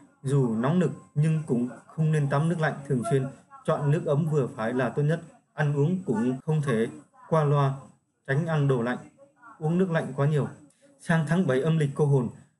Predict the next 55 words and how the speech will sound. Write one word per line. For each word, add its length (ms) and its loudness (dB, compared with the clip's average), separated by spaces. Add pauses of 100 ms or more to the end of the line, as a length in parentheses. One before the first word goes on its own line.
(120)
à, 340 0
tháng 200 0
này 280 2
không 300 0
khiến 240 0
cho 80 0
đường 200 2
công 200 0
danh 180 2
sự 120 -2
nghiệp 180 2 (100)
của 100 -4
con 160 0
giáp 120 -2
này 220 0 (300)
chịu 160 -4
ảnh 180 0
hưởng 180 -2
quá 120 0
nhiều. 220 2 (520)
Thậm 160 -2
chí 260 2
công 160 4
việc 200 2
còn 240 0 (180)
khá 180 0
thuận 180 0
lợi 220 2
và 220 0
suôn 200 2
sẻ. 260 0 (440)
Song 320 0
đường 200 2
tình 220 0
duyên 240 2
thì 260 2
không 200 0
được 220 0
may 160 2
mắn 180 0
như 100 2
vậy. 120 2 (420)
Càng 220 2
về 160 2
nửa 280 2
cuối 160 0
tháng 300 2
thì 160 2
vận 320 -4
trình 200 0 (240)
càng 220 0
xuống 180 0
dốc 160 -2
nghiêm 200 2
trọng. 180 -2